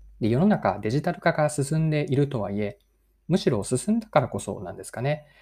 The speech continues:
もし請求書を、うんと、メールとかメッセージで添付して送ったのに、そのデータを紙で欲しいと先方から言われたときに便利そうなサービスです。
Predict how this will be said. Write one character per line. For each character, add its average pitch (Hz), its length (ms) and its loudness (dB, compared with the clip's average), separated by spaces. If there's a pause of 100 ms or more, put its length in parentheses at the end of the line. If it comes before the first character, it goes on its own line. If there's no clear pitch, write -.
(160)
も 175 80 2
し - 300 0 (260)
請 143 220 2
求 156 140 2
書 147 180 4
を、 - 180 -2 (380)
う 110 200 -8
ん 95 40 -8
と、 92 240 -4
メ 117 100 2
ー 131 60 2
ル 135 80 2
と 135 100 -4
か - 280 -6
メ 113 80 -6
ッ - 20 -6
セ 131 180 4
ー - 20 4
ジ 120 340 0
で 117 200 -4
添 131 140 0
付 127 120 2
し - 120 -2
て 120 80 0
送 117 180 0
っ - 20 0
た - 140 -10
の 98 80 -6
に、 98 180 -6
そ 151 140 -4
の 160 140 2
デ 151 180 0
ー - 20 -14
タ 143 120 2
を 143 240 -2
紙 165 220 2
で 202 60 6
欲 127 140 0
し 110 140 -4
い 101 40 -2
と - 140 -18 (340)
先 143 220 -2
方 147 140 0
か 147 100 2
ら 135 80 2
言 127 100 2
わ 135 80 4
れ 139 80 2
た 143 120 2
と 135 80 0
き 104 100 -6
に 101 160 -4
便 117 180 -2
利 123 60 0
そ 113 160 -4
う 110 40 -4
な 98 100 -8
サ 98 140 -10
ー - 20 -10
ビ - 80 -14
ス - 80 -18
で 87 100 -14
す。 - 180 -16